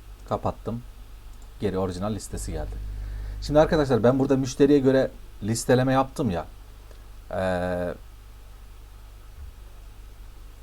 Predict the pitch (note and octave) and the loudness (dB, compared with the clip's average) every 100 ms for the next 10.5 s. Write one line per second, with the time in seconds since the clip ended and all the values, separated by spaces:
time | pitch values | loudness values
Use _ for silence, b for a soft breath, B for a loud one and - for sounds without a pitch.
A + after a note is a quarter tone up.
0 | - - - - - - - - - - | -10 -8 -8 -8 -8 -8 -8 -6 -6 -6
1 | - - - - - - A2 A2 - G#2+ | -8 -8 -10 -10 -10 0 2 2 4 2
2 | G#2+ F#2+ F#2 - G#2+ - - - - - | 4 4 2 -2 -4 -6 -6 -10 -8 -8
3 | - - G#2+ A#2 F#3+ D3 C#3+ B2+ B2 D#3+ | -8 0 2 4 8 8 8 6 4 4
4 | - - - D#3 D3 G#2+ G#2+ B2 D3 D3 | 6 2 6 4 4 4 6 6 4 2
5 | C3 D3 - - - - - - - - | 6 6 4 -6 -8 -8 -8 -8 -8 -8
6 | - - - - - - - - - - | -8 -8 -8 -8 -8 -8 -8 -8 -8 -8
7 | - - - - - - - - - - | -8 -10 -10 -10 -10 -10 -8 -8 -8 -8
8 | - - - - - A2 - F#3+ A2+ D#3 | -8 -8 -8 -8 -4 -2 2 2 4 2
9 | C#3+ D#3 C#3 B2+ B2 C#3+ C#3 - - G2 | 6 8 10 8 4 4 0 -2 -4 -2
10 | G#2 G2+ G2 F#2+ F2+ | 0 0 0 2 0